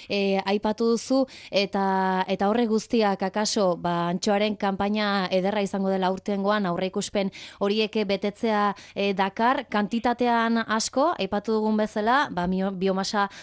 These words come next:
handia dagoelako, itsasoan kantitate handia dagoelako, antxoa kantitatea, eta kalitateari dagokionean, eh, bueno, pentsatzen dut aurreratu dela ontziterian, eta, eta arrantzatutako hori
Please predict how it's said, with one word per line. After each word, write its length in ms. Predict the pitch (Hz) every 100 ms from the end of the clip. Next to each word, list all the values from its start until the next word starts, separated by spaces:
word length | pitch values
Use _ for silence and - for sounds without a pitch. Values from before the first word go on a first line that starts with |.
| -
handia 400 | 170 190 202 220
dagoelako, 560 | 202 185 180 175 233 247
itsasoan 480 | - 202 214 208
kantitate 500 | 196 190 190 202 214
handia 380 | 196 190 196 214
dagoelako, 480 | 190 185 185 175 262
antxoa 300 | 240 214 196
kantitatea, 580 | 196 190 - 196 226 294 - - - -
eta 200 | 208 208
kalitateari 640 | 208 233 262 254 247 247
dagokionean, 840 | 240 233 233 254 247 262 302 339 -
eh, 800 | 202 190 185 185 185 185 190 185
bueno, 380 | 196 202 247 -
pentsatzen 360 | 185 180 185 220
dut 160 | 254
aurreratu 540 | 208 202 220 233 220 208
dela 220 | 269 220
ontziterian, 800 | 180 - 226 214 202 233 262 294 - - -
eta, 720 | 202 196 185 175 175 170 165 180
eta 280 | 180 180
arrantzatutako 880 | 180 202 214 - 220 226 214 226 214
hori 300 | 220 240 269